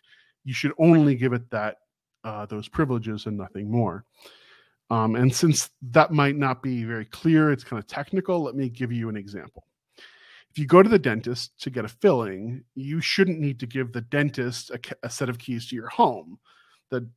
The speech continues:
dentist doesn't need your keys to perform the job of giving you a filling, so you shouldn't be giving them your keys. And if you aren't going to be displaying your personal photos on FetLife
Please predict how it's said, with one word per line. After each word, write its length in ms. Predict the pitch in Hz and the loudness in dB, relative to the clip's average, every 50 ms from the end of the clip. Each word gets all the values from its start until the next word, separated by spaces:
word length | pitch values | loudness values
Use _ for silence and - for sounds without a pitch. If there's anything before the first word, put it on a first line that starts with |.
| _ - | _ 0
dentist 400 | 151 147 143 - 151 131 - - | 2 2 2 0 -2 -6 -4 -6
doesn't 260 | 127 120 123 131 - | -8 -6 -6 -8 -6
need 600 | 127 123 135 151 170 180 180 175 165 147 135 120 - _ _ _ _ - | -4 0 2 4 4 4 4 4 2 0 -2 -10 -12 _ _ _ _ -6
your 120 | 131 127 123 | -6 -6 -6
keys 720 | 123 - - 220 202 170 143 131 127 139 143 139 139 - _ _ _ _ _ _ _ _ _ _ | -4 -2 0 2 2 4 2 2 2 0 -2 -4 -6 -10 _ _ _ _ _ _ _ _ _ _
to 100 | - - | -16 -12
perform 460 | 123 120 143 - - 135 135 135 135 135 | -6 -6 -4 -2 0 2 2 2 2 2
the 100 | 131 123 | 0 -2
job 460 | 117 127 123 120 117 117 120 117 117 | -2 -2 0 0 2 0 0 -2 -4
of 160 | 120 117 120 | -10 -10 -8
giving 240 | - 123 110 113 113 | -6 -6 -4 -4 -4
you 140 | 113 110 113 | -4 -4 -6
a 40 | |
filling, 560 | 117 - - 202 165 131 113 101 87 78 90 107 | -4 2 4 6 6 6 2 -2 -6 -10 -14 -14
so 480 | - - - 127 117 113 110 110 110 113 | -12 -8 -6 -4 -4 -4 -4 -4 -6 -6
you 180 | 113 113 120 | -6 -6 -6
shouldn't 360 | 117 - - 160 156 170 156 | -6 -2 2 2 2 2 2
be 80 | - 143 | 0 -2
giving 460 | 123 113 131 127 120 120 120 120 120 | -2 0 -2 0 0 0 0 0 0
them 260 | 117 117 113 113 120 | 0 -2 -2 -2 -2
your 180 | 120 113 113 113 | -4 -4 -6 -8
keys. 560 | 120 - 233 185 131 117 87 101 - - - _ _ _ _ _ _ _ _ _ _ _ _ _ _ _ _ - | -6 -2 -2 0 0 -2 -4 -10 -14 -16 -18 _ _ _ _ _ _ _ _ _ _ _ _ _ _ _ _ -6
And 420 | 131 127 131 127 123 127 123 127 156 | -4 -2 0 0 0 -2 -2 -4 -6
if 180 | 151 123 - | -8 -10 -8
you 180 | 151 151 160 - - | -8 -8 -8 -4 2
aren't 300 | 160 175 208 233 214 - | 6 6 6 6 4 0
going 220 | 185 175 170 175 | 0 2 2 2
to 80 | 165 151 | 0 -2
be 80 | 139 | -4
displaying 680 | 135 135 123 - - 143 135 131 131 127 127 123 131 156 | -4 -6 -6 -6 -4 -2 0 0 0 0 0 -2 -2 -4
your 360 | 147 127 123 123 120 120 117 | -6 -4 -4 -2 -2 -2 -4
personal 520 | 120 120 - - 143 120 - - 131 127 117 | -4 -4 -4 -4 -4 -4 -2 0 0 0 0
photos 540 | 117 - 131 127 120 120 117 117 117 117 | 0 0 0 2 2 2 2 0 -2 -4
on 160 | 117 110 110 107 | -6 -8 -10 -4
FetLife 680 | - - 202 - - 127 120 117 117 120 117 117 | 4 4 4 4 4 -2 -2 -2 -4 -4 -6 -10